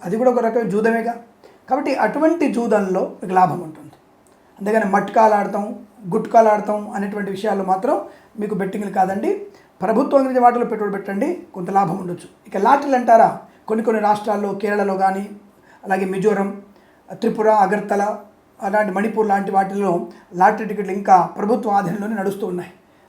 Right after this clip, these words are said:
అటువంటి లాటరీల్లో కూడా మీకు ధనప్రాప్తి పొందుకునే అవకాశం ఈ రాశుల వారికి కనబడుతోంది. ప్రయత్నం చేయండి. అలాగే ఇలా నేను ఒక ఐదారు వారాలు చెప్పిన తర్వాత ఐదారు వారాలు పరిశోధన చేస్తాను నేను. అప్పుడు మీరు నాకు వెంటనే ఆఫీస్ నెంబర్కి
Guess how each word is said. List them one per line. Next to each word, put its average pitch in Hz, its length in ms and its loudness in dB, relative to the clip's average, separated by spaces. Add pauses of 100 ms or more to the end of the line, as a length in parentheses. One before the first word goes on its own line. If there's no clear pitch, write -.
(120)
అటువంటి 302 400 2
లాటరీల్లో 220 460 0
కూడా 196 180 -4
మీకు 190 460 0 (380)
ధనప్రాప్తి 214 560 0
పొందుకునే 190 320 -6
అవకాశం 226 500 -2
ఈ 233 120 2
రాశుల 262 380 4
వారికి 233 220 4
కనబడుతోంది. 190 480 -6 (580)
ప్రయత్నం 269 400 0
చేయండి. 214 640 0 (520)
అలాగే 277 220 4
ఇలా 254 200 8
నేను 220 180 0
ఒక 208 140 -2
ఐదారు 202 320 4
వారాలు 247 240 4
చెప్పిన 226 280 -4
తర్వాత 208 500 0 (320)
ఐదారు 226 300 4
వారాలు 254 220 6
పరిశోధన 233 440 2
చేస్తాను 196 440 -2
నేను. 214 220 -4 (440)
అప్పుడు 294 180 -2
మీరు 269 160 6
నాకు 226 240 4
వెంటనే 190 720 0 (360)
ఆఫీస్ 269 380 4
నెంబర్కి 220 680 0